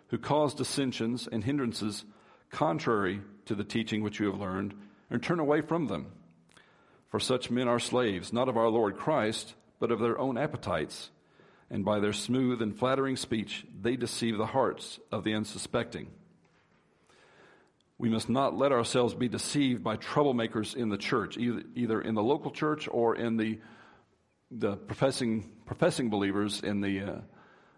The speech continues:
uh, who call themselves Christians, uh, in the church at large. Um, those who would dis-, would sow discord, dissension, and trouble. Now,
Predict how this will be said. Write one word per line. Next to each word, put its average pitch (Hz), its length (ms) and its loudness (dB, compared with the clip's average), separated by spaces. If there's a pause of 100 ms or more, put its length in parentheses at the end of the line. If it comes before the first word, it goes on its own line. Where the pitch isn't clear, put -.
(120)
uh, - 200 -6 (180)
who 113 60 -8
call 135 260 6
themselves 110 720 0 (460)
Christians, 95 640 -2 (360)
uh, 90 320 -4
in 101 100 -6
the 92 340 -6
church 113 320 0
at 101 140 0
large. 95 500 2 (1000)
Um, 82 460 -10 (720)
those 113 260 4
who 113 140 2
would 104 120 0
dis-, - 240 -6 (260)
would 104 180 -4
sow 120 240 4
discord, 101 680 0
dissension, 101 500 -2
and 90 100 -8
trouble. 92 400 0 (1000)
Now, 107 280 -6